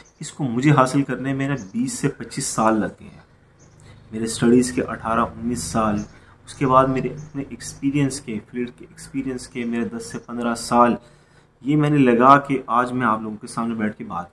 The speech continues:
कर रहा हूँ। ये इतना experience के बाद फिर आपको कोई free में कोई information दे रहा हो ना,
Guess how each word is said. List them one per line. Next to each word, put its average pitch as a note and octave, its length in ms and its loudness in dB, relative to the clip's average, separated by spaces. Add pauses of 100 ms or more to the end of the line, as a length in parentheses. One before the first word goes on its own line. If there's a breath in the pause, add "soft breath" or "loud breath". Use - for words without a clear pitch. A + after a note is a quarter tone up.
कर F2+ 60 -20
रहा - 120 -20
हूँ। C2 100 -20 (100)
ये C3 80 -8
इतना - 340 -8
experience C3 800 -6 (520 loud breath)
के B2 120 -4
बाद A#2 380 6 (200)
फिर - 180 -14
आपको A#2 420 -2 (100)
कोई A#2 360 -2 (460)
free D3 180 2
में C#3+ 140 6
कोई C3 140 2
information A2+ 560 -4
दे A2 180 0
रहा B2 140 -2
हो G#2+ 160 -6
ना, A#2+ 160 -12